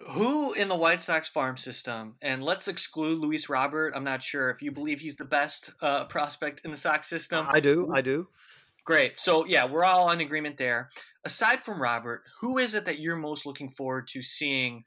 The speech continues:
Speaker 1: reach their potential?
Speaker 2: Okay, I'm gonna give a weird answer on this one. I, I will say it right now, and I could go in a lot of different directions, but I'm gonna go Yermin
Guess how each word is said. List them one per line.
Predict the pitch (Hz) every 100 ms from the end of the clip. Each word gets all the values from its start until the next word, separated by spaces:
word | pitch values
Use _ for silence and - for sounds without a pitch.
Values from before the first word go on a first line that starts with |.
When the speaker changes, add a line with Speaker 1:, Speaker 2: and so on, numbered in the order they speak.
| _ _ _ _
Speaker 1:
reach | 139 151 160 -
their | 127
potential? | - 127 139 117 - 95 _ _ _ _ _ _ _ _ _ _ _ _ 180
Speaker 2:
Okay, | 185 165
I'm | 170
gonna | 180 156
give | 147
a |
weird | 135 139 135
answer | 123 113 - 110
on | 98
this | 98 -
one. | 95 90
I, | 110 120 123
I | 120
will | 120 110
say | - 151 143
it | 131
right | 131 127 120
now, | 120 113
and | 123
I | 131
could | 131
go | 135 180 160
in |
a | 139
lot | 135 135
of | 123
different | 127 135 113
directions, | 117 117 - - 156 170 - - _ _ _ _ _ -
but | 208
I'm | 254
gonna | 214
go | 233
Yermin | 202 214 262 147